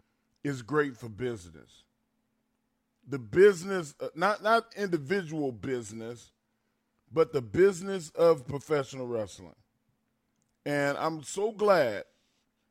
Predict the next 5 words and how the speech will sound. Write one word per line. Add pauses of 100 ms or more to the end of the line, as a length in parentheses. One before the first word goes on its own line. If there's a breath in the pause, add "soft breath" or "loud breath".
(500)
that
he (1200)
typed
that
out.